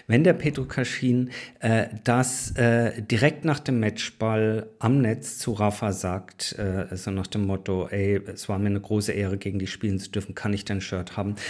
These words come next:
dann hat er sich das nicht da erst überlegt, sondern hatte das die ganze Zeit schon im Kopf. Und wenn man das die ganze Zeit schon im Kopf hat, dann ist das unprofessionell, weil dann kann man nicht das Letzte aus sich herausholen und den anderen drüben schlagen.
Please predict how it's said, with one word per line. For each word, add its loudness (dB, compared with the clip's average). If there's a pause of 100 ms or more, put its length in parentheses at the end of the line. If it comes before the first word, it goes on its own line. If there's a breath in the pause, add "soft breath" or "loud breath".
(280 loud breath)
dann 0
hat 0
er 0
sich -6
das -4
nicht -2
da 2
erst 0
überlegt, 0
sondern 0
hatte -2
das 0
die -6
ganze 0
Zeit -2
schon -4
im -4
Kopf. -4 (380 loud breath)
Und 0
wenn 6
man 4
das 4
die 0
ganze 0
Zeit 0
schon -2
im -4
Kopf -2
hat, -6
dann 0
ist -6
das -4 (200)
unprofessionell, -2
weil 2
dann -2
kann -2
man 2
nicht -4
das -4
Letzte -4
aus -4
sich -6
herausholen 0
und -4
den -2
anderen -4
drüben -4
schlagen. 0